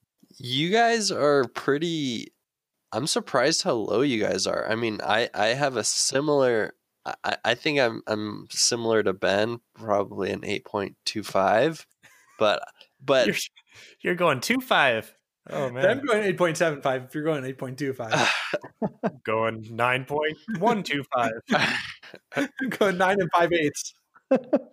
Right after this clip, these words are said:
Speaker 1: I, I just felt like, I mean, uh, we were arguing kind of different <laughs> sides of, like, our opinions on the book in terms of our favorites, and then we <laughs> have similar ways that we rate it
Speaker 3: Well,
Speaker 1: out
Speaker 3: I
Speaker 1: of
Speaker 3: think that
Speaker 1: ten.
Speaker 3: they're all between an eight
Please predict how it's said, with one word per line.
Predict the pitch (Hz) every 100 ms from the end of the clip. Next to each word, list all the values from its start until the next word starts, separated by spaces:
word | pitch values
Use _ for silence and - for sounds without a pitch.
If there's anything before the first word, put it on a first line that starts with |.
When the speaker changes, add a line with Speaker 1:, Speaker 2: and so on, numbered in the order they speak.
| 139 _
Speaker 1:
I, | 135 135 143
I | 160
just | 190 - -
felt | 180 143
like, | 139 135 - -
I | - - 123
mean, | 120 110 104
uh, | - - -
we | 120 127
were | 123 113 -
arguing | 113 131 131 113 110
kind | 123 117
of | 107
different | 117 123 - 123 - _
<laughs> | _ _
sides | - 131 123 147 131
of, | 113 104
like, | 107 101 101 _ - - - -
our | 104
opinions | 104 120 120 113 107
on | 101
the | 101
book | 95 113 107 107 - - _ -
in | 107
terms | 104 110 104
of | 104
our | 104 104
favorites, | 113 117 101 101 -
and | 113
then | 123
we | 135
<laughs> | -
have | 160
similar | - - 165 147 135 123
ways | 123 127 117
that | 117
we | 113 117
rate | 104 120 120
it | 107
Speaker 3:
Well, | -
Speaker 1:
out | 233
Speaker 3:
I |
Speaker 1:
of | 220
Speaker 3:
think | 330
that | -
Speaker 1:
ten. | 285
Speaker 3:
they're | 233
all | 180 190
between | 202 202 175 190
an | 160
eight | 160 170